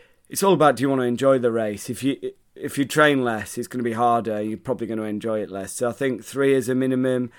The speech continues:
four, five, yeah, that'd be great. If peop-, I think if you can do that, that's where you need to be at.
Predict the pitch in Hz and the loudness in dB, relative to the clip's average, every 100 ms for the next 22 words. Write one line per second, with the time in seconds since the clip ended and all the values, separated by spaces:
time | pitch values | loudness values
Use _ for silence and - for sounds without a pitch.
0 | - _ - - 143 143 131 - 135 131 | -20 _ -12 2 4 4 2 0 2 2
1 | 131 131 113 - _ _ _ 131 135 135 | 2 2 -2 -10 _ _ _ -2 2 2
2 | 127 127 117 123 120 131 127 117 - 123 | 2 0 0 -2 0 2 2 0 -4 -8
3 | - - 120 123 123 120 98 110 - 120 | -8 -8 -8 -4 -6 -6 -10 -10 -6 -2
4 | 135 127 120 120 113 117 - 123 120 117 | 0 0 2 0 -2 -6 -4 -2 0 0
5 | 113 110 - 107 117 117 | 0 -4 -6 -4 -2 -2